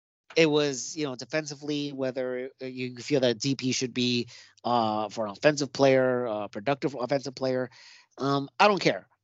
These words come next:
As long as you're, you're, you're worth the money. And, you know, unfortunately, only a year and a half of his contract was he worth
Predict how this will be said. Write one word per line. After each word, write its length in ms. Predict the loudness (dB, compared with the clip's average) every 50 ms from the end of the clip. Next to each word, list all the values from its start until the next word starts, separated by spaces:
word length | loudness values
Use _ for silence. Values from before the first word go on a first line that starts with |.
| _
As 220 | -4 -4 -2 0 2
long 220 | 2 2 2 0
as 240 | 0 0 -2 -2 0
you're, 280 | 2 2 2 2 0 0
you're, 180 | -2 -2 -2
you're 160 | -2 -6 -8 -6
worth 200 | -6 -6 -6 -6
the 80 | -10
money. 340 | -12 -12 -12 -12 -14 -16 -14 -12
And, 300 | -12 -10 -10 -10 -12 -14 -16
you 140 | -8 -6 -2
know, 320 | 0 0 0 0 0 -4 -8 -12 -6 -4 -4
unfortunately, 640 | -2 2 4 4 4 4 4 2 4 4 4 4
only 300 | 4 2 2 4 6 6
a 40 | 6
year 200 | 8 8 6 6
and 80 | 6
a 40 | 2
half 440 | -4 -6 -4 -2 -2 -2 -2 -4 -8
of 80 | -12 -12
his 140 | -12 -14
contract 600 | -14 -14 -10 -8 -8 -8 -6 -4 -6 -6 -6 -6
was 180 | -6 -6 -6 -6
he 140 | -6 -8 -8
worth 460 | -6 -2 0 2 4 2 2 0 -6